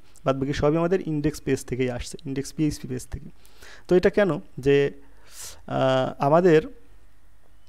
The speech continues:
যেরকম এখানে বিভিন্ন ধরনের page আছে এবং ওই পেজগুলোর সাব ক্যাটাগরি আছে, সেরকম এখানে বিভিন্ন ধরনের টেমপ্লেটও আছে। যেমন আমি যদি এইখানে, আহ, সহজ যেটা সেটা যদি দেখি যে সার্চ রেজাল্ট আর ফোর oh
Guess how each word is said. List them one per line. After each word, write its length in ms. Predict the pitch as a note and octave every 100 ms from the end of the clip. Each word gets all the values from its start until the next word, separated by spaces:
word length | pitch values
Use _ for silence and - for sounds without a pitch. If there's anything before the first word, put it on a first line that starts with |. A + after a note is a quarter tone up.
| - - -
যেরকম 440 | A#2+ D3+ D#3+ E3+
এখানে 260 | E3 E3+ F3
বিভিন্ন 300 | D#3+ D#3+ F#3
ধরনের 260 | E3+ F3+ F3 - - - -
page 420 | F3+ F3 D#3 - -
আছে 420 | D3 D3 - G#3 - - - - - -
এবং 280 | C#3 C#3 C3+
ওই 180 | C#3+ C#3
পেজগুলোর 440 | D3 C#3 C#3 C#3+
সাব 240 | - C#3 -
ক্যাটাগরি 340 | C3+ B2+ C3
আছে, 140 | C3+ D#3+
সেরকম 540 | - D3 D3+ D3+ D#3
এখানে 380 | C#3 D3+ D3+ F#3+ - - - - -
বিভিন্ন 320 | C#3+ C3+ E3
ধরনের 440 | D#3 D#3 E3 F3+ G#3+ - - - -
টেমপ্লেটও 500 | G3 G3 G#3 F#3 B2+
আছে। 240 | A#2+ A#2 - - - - - - - -
যেমন 300 | E3 F3 D3
আমি 200 | C3+ C#3+
যদি 260 | D3+ D#3+ D#3+
এইখানে, 680 | D3+ D3 D#3+ D#3+ C#3+ C3+ - -
আহ, 60 | -
সহজ 420 | - C#3 E3 D3
যেটা 220 | C#3 C3+
সেটা 260 | C3 C3+ D3
যদি 160 | C3 B2
দেখি 340 | B2 - F3 - - - -
যে 60 |
সার্চ 500 | - - C#3+ D3+ -
রেজাল্ট 340 | D3+ D3+ D#3+ D#3+
আর 100 | D3+
ফোর 260 | -
oh 60 | D#3